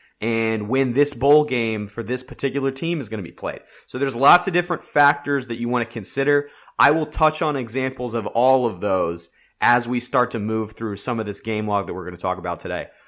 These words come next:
But it's definitely important to remember those things more so than maybe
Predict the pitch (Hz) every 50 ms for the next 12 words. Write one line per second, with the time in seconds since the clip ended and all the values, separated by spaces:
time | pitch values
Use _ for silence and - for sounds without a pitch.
0 | _ _ _ - 113 113 110 - - - _ _ _ - 110 117 - - 107 104
1 | 147 147 147 147 160 147 147 143 139 135 117 - - 143 131 120 - 120 120 107
2 | - - - 135 113 120 113 110 117 117 120 107 113 110 107 104 - _ _ _
3 | _ _ _ _ _ _ _ - 92 95 123 123 135 143 147 147 - - 175 165
4 | 165 170 175 175 165 170 - - - - 123 131 131 127 131 127 - - - 131
5 | 120 123 113 113 113 107 107 104 104 104 - 120 120 117 113 113 113 113 107 98
6 | 92 - - _ _